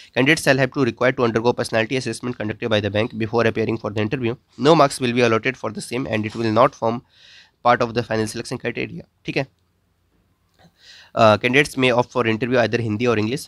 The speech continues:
Final selection will be through merit list which will be prepared by adding marks secured in, uh, secured by candidates in phase two examination and interview and grace marks as applicable as per extent rules, ठीक है। तो फिर जो आपका फाइनल सिलेक्शन होगा वो किसके बेसिस पे होगा,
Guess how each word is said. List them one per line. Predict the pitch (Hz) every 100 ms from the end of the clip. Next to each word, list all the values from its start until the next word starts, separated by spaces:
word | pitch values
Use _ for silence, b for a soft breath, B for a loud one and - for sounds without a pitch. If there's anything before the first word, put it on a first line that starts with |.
| -
Final | 117 117
selection | 113 110 127 113
will | 113
be | 120
through | 117 107
merit | 110 127
list | 135 131
which | 110 107
will | 113
be | 110
prepared | - 113 120 110
by | 107 95 _ 120
adding | 110 131 - 113
marks | 117 - - b -
secured | 127 123 127
in, | 127 -
uh, | 120 107 104 - _ - 123
secured | - 135 135
by | 123 117
candidates | 113 123 127
in | 120 117
phase | 120
two | - 143
examination | 123 113 127 -
and | 113 113 117
interview | 127 131 131
and | 208
grace | - 117 -
marks | 113 -
as | - 113
applicable | 110 113 - 113 -
as | 113
per | - 117
extent | - -
rules, | 170 - _
ठीक | - 151
है। | - B B B
तो | 120
फिर | 160 147
जो | 143
आपका | - 131
फाइनल | 117 117
सिलेक्शन | 117 110 113
होगा | 117 131 165 _
वो | 117
किसके | 120 -
बेसिस | 123 117 123
पे | -
होगा, | 127 135